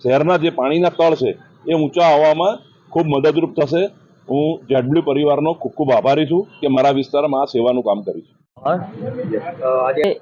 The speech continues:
Speaker 2: જે પ્રમાણે આ ખાતમુહૂર્ત કરવામાં આવી રહ્યું છે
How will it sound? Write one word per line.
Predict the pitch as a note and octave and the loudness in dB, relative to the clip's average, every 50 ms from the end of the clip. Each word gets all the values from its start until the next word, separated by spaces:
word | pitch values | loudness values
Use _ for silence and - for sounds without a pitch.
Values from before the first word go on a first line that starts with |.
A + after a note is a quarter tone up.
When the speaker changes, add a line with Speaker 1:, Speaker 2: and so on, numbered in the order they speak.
| - | -12
Speaker 2:
જે | D3 C3+ D3 E3 F3 | -10 -4 -2 -2 0
પ્રમાણે | - F3+ E3+ E3+ E3+ E3+ E3+ E3+ E3+ E3+ E3+ | 0 0 0 2 0 0 2 2 0 0 -2
આ | - - - - - C#3+ | -4 -8 -10 -4 -4 -4
ખાતમુહૂર્ત | C#3+ - - D3+ D3+ - - E3+ E3+ E3 E3 | -4 0 -2 -2 -2 0 -2 -2 -2 -2 -2
કરવામાં | - D3+ D3+ D3+ D#3+ D3 C3 | -2 -2 0 0 0 0 0
આવી | B2 C#3+ D#3+ | 0 0 0
રહ્યું | D3+ A#2+ G#2+ A2 A#2 | 0 -2 -2 -4 -4
છે | A2+ - A2 G2 G#2+ | -6 -6 -8 -8 -8